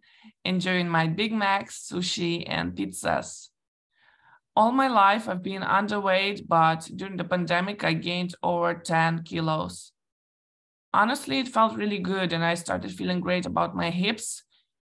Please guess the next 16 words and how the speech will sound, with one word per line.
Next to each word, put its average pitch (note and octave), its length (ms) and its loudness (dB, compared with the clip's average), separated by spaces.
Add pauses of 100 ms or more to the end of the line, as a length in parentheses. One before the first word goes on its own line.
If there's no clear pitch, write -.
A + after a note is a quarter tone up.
(120)
and F3 260 2
my F3 120 0
new F#3 320 -2
hourglass E3 640 2
figure. - 520 -4 (1200)
At G#3+ 120 2
the A3 60 -4
same C4 380 0
time, G3+ 500 4
I G#3+ 240 2
discovered A#3+ 540 -4
several A3 420 0
amazing G3+ 640 -4
YouTubers F#3 720 0
and E3+ 240 0
bloggers F3 480 2